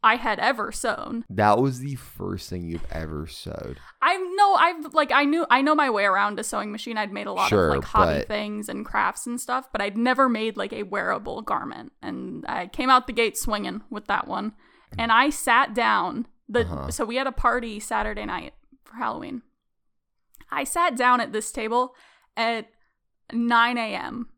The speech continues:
Speaker 1: and I didn't get up until four P M, and I was at that party by six thirty.
Speaker 2: Do you want, tell the people how long it took you to make that pearl dress?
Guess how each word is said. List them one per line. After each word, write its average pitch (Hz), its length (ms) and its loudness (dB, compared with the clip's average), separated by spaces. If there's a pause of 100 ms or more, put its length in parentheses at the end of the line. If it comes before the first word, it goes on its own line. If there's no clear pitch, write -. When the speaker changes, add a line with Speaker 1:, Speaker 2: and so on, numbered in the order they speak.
(560)
Speaker 1:
and 262 120 4
I 247 120 6
didn't 247 580 0
get 247 260 4
up - 360 4
until 226 300 -4
four - 260 -4
P - 180 -10
M, - 300 -6 (280)
and 233 120 2
I 233 40 8
was 247 240 6
at 247 220 2
that 247 240 4
party 220 260 -2
by - 160 -4
six - 280 -10
thirty. - 360 -14 (240)
Speaker 2:
Do 95 100 -6
you 104 100 2
want, 113 260 -4
tell 117 200 0
the 139 80 -2
people 131 280 -2
how 113 120 -2
long 90 200 -4
it 78 80 -12
took - 180 -12
you 78 80 -8
to 78 60 -8
make 69 220 -10
that - 140 -12
pearl - 260 -12
dress? - 440 -14